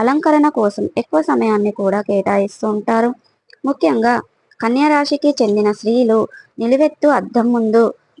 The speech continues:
గంటల తరబడి నిలుచుంటారని చెప్పుకోవటంలో ఎటువంటి ఆశ్చర్యం కూడా లేదని చెప్పుకోవాలి. అలాగే కన్యా రాశి వారి యొక్క జీవిత గమనాన్ని బట్టి, వారి యొక్క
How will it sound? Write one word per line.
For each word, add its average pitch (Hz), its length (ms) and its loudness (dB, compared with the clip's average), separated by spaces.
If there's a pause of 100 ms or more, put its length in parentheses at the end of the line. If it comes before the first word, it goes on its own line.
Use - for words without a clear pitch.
గంటల 233 300 0
తరబడి 202 480 0 (380)
నిలుచుంటారని 214 840 -2
చెప్పుకోవటంలో 214 840 -2 (120)
ఎటువంటి 233 420 -2 (100)
ఆశ్చర్యం 202 480 -4
కూడా 190 400 -2
లేదని 190 400 0
చెప్పుకోవాలి. 180 640 -2 (1500)
అలాగే 202 380 0 (500)
కన్యా 247 360 0
రాశి 294 340 0
వారి 190 300 0 (400)
యొక్క 226 260 -2 (120)
జీవిత 254 320 0 (120)
గమనాన్ని 226 520 0
బట్టి, 196 340 -4
వారి 196 300 -2
యొక్క 190 200 -6